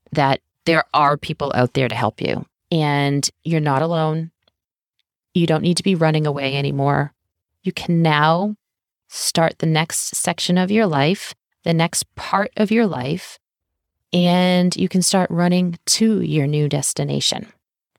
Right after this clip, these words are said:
Do you know where that destination is? Probably not. I don't know where my destination is, but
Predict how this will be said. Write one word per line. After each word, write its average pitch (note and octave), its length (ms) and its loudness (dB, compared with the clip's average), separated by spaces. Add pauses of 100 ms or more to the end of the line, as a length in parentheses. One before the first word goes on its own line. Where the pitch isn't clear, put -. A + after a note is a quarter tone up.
(380)
Do F#3 120 0
you F#3+ 100 4
know E3+ 200 4
where F3+ 140 2
that F3+ 180 0
destination F3+ 640 -2
is? - 500 -4 (760)
Probably F#3 340 0
not. F3 320 0 (160)
I D#3 100 2
don't E3+ 160 2
know E3+ 80 2
where D#3+ 120 2
my D3+ 160 2
destination C3+ 680 -4
is, C3 360 -4 (200)
but D#3+ 260 -2